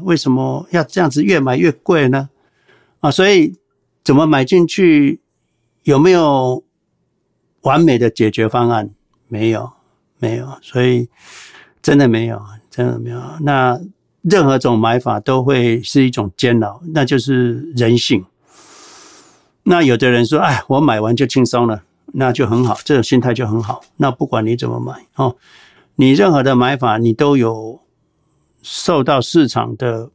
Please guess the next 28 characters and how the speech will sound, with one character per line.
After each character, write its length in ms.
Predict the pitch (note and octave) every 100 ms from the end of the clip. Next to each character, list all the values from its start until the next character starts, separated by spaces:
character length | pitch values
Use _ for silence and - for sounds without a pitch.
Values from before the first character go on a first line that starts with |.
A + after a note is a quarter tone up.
| _ _ _ _ _ _ _ _ _ _ _
这 120 | C#3
个， 1120 | B2 B2 B2+ B2+ B2+ B2+ C3 C3 C3+ C#3+ - - - _ _ _ -
呃， 500 | C#3+ B2+ C3 B2+ C3 -
挑 220 | - G#2
战， 260 | - B2 - _ _ _
啊， 120 | -
挑 180 | G#2+ -
战！ 160 | - - - _ _ _ _ _ _ _ _ _ _ _ _ -
再 160 | A3
来 140 | F#3+ D#3+
就 160 | F3+
是 160 | E3+ F3+
说， 180 | D#3 E3+
台 220 | C#3+ D3+
湾 140 | E3
人 140 | C#3 C3
很 100 | C3+
喜 120 | B2
欢 200 | A#2+ B2+
做 180 | D3 C3
配 260 | - D3
息 220 | A#2 A2+
的 140 | A2+ A#2
商 240 | B2 B2
品， 200 | A2+ A#2+
然 200 | C3+ C#3
后 280 | A#2+ C3 B2+
那 640 | C3+ C#3 C3+ B2+ C3 C3